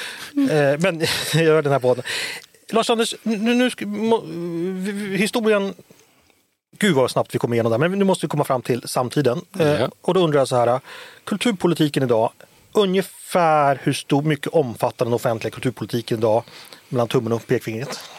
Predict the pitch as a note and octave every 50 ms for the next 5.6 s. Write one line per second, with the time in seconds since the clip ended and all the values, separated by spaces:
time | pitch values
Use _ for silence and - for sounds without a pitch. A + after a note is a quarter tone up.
0 | - - E3 D#3 D3+ C#3+ D#3 E3 E3 E3 E3 E3 E3 E3+ E3+ E3+ D#3+ - D#3+ D3+
1 | - - E3 D#3 D#3 D#3 D3 C#3 D3+ D3 - D3 D3+ D3 - F#3 F3+ D3 B2+ -
2 | - - F#3 G3+ F#3+ E3+ C#3 A#2 - G#2 A2+ A2+ - C#3+ C3+ D3+ D3+ D3+ D3+ D3+
3 | D3+ C#3 D3 C#3 C#3 D#3 D3+ D#3 D3+ C#3 - - - F#3 E3+ D#3+ G3+ G3 G#3+ A#3
4 | G#3 - F#3 D#3+ D#3 D3+ D#3 F3 E3+ - _ - F3 B2 A2 - D3 C3+ D3 D#3
5 | D3+ D#3 D#3 D#3+ D#3+ B2+ - D#3 E3 F3+ F#3 F3+